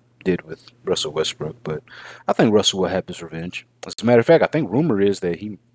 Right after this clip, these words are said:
might even sign with the Clippers. That would be inter-, interesting, but at some point you're too deep.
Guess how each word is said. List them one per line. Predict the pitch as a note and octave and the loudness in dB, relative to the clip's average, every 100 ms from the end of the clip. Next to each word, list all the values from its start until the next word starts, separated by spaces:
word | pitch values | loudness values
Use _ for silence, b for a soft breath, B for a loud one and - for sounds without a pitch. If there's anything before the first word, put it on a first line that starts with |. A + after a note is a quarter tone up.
| _ | _
might | D#2 F2 G#2 | -6 -2 -2
even | A2+ | -2
sign | G#2+ A2+ A2+ | -4 -4 -4
with | A2+ | -4
the | - | -6
Clippers. | C3+ - - - - b b b _ | -6 -6 -8 -16 -16 b b b _
That | - F3+ D3 | -6 2 4
would | C#3 F3+ | 4 2
be | F3 | -8
inter-, | D#3+ - D#3+ D#3+ | -10 -12 -12 -12
interesting, | F3 F3 - - E2+ - B B - | -12 -12 -10 -10 -10 -12 B B -4
but | G2+ - | -4 -2
at | G2+ - | -2 -2
some | - B2+ | 0 0
point | - A2 E2 | 0 -2 -2
you're | E2 | -6
too | - A#2 F#2+ | -4 -2 -4
deep. | D#2 C#2 - | -6 -10 -14